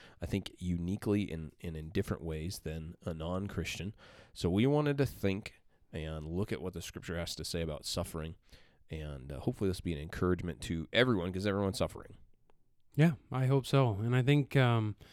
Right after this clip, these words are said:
Speaker 2: in, when we look into the Bible, especially the New Testament, as it relates to the topic of suffering, which would be connected right to trials, temptations, um,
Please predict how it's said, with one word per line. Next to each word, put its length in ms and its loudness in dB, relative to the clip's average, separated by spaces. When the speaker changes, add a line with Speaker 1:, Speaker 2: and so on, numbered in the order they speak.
Speaker 2:
in, 260 -2
when 260 2
we 100 8
look 160 8
into 200 6
the 100 2
Bible, 340 6
especially 360 2
the 120 -2
New 220 0
Testament, 640 0
as 240 2
it 220 2
relates 500 4
to 180 2
the 100 2
topic 340 4
of 160 -2
suffering, 600 4
which 180 2
would 100 2
be 100 2
connected 420 0
right 280 2
to 120 -2
trials, 1080 2
temptations, 1120 0
um, 720 2